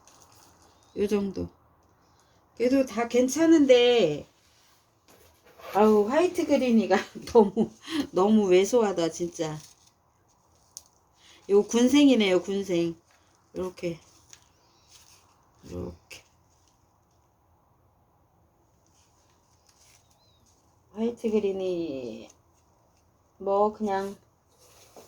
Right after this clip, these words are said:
이거는 핑크 에보니.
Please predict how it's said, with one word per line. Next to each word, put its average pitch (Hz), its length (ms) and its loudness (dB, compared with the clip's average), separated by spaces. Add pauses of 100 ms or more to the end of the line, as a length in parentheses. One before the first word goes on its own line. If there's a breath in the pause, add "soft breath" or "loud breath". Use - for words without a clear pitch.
(600 loud breath)
이거는 247 1160 0 (1400 soft breath)
핑크 339 360 4
에보니. 175 520 -2